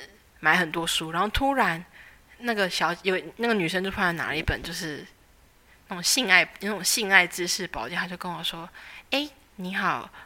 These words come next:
我想要买这本，可是你可不可以等一下结账的时候不要让那个男生看到？”我说：“呃，可是我们书上，我们书里面，我们的那个发票都会有明细。”他说：“对，你是不要让他看到。”我就想说：“为什么？”所以就变成说，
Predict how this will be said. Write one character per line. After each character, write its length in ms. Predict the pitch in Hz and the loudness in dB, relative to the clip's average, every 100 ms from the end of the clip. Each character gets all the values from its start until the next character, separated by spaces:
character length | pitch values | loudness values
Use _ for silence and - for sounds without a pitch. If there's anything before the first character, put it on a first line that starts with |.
| - | -8
我 80 | |
想 180 | 214 214 | -4 -2
要 60 | 214 | 0
买 160 | 190 | -2
这 160 | 151 180 | -2 -4
本， 180 | - - - | -2 -4 -4
可 100 | 180 | -6
是 140 | - | -4
你 100 | 233 | -4
可 100 | 202 | -2
不 60 | 160 | -2
可 60 | 190 | -2
以 40 | |
等 140 | - | -2
一 20 | 160 | -2
下 60 | |
结 140 | 170 165 | -2 -6
账 160 | 160 | -6
的 80 | 147 | -4
时 80 | 175 | -4
候 80 | - | -4
不 80 | 156 | -2
要 160 | 170 | 0
让 160 | 185 170 | 2 0
那 80 | 165 | -2
个 60 | |
男 160 | 139 - | -6 -8
生 120 | 160 | -6
看 160 | - 165 - | -4 -6 -8
到？” 120 | - | -8
我 80 | 175 | -8
说 140 | - - | -8 -4
：“呃， 140 | 226 | -4
可 100 | 233 | -4
是 80 | 220 | -2
我 80 | 330 | -2
们 220 | 233 185 - - | -2 -4 -6 -6
书 200 | - 233 | -6 -2
上， 180 | 240 214 - - - - | -2 -4 -12 -14 -14 -12
我 60 | 180 | -6
们 140 | 185 | -4
书 220 | 196 233 226 | -2 -2 -2
里 100 | 180 | 0
面， 180 | 185 185 - - | -2 -4 -12 -10
我 60 | 180 | -4
们 140 | 180 | 0
的 60 | 180 | 0
那 100 | 208 | 0
个 80 | 240 | 2
发 220 | 196 196 | 4 6
票 180 | - 196 | 4 0
都 140 | 190 | 0
会 80 | 196 | -2
有 100 | 165 | -2
明 220 | 131 - | -6 -6
细。” 320 | - - 147 156 | -2 -2 -2 -4
他 100 | 175 | -4
说 140 | 180 - - - - - | -4 -6 -10 -12 -12 -10
：“对， 200 | - 240 | 0 0
你 120 | 170 180 | 2 0
是 140 | - | 0
不 80 | 190 | 4
要 100 | 175 | 4
让 140 | 180 | 4
他 100 | 170 165 | 0 2
看 200 | - 160 | 2 2
到。” 180 | 170 - - - - | -4 -4 -4 -6 -4
我 80 | 196 | 6
就 160 | 262 | 6
想 160 | 254 202 | 8 4
说 140 | 233 294 | 0 2
：“为 180 | 339 | 2
什 160 | 294 302 | 4 0
么？” 320 | 269 277 277 - - - | -2 0 0 -2 -6 2
所 140 | 285 | 8
以 80 | 285 | 8
就 140 | 285 | 8
变 120 | 285 | 8
成 200 | 254 226 | 8 8
说， 200 | 226 240 | 8 6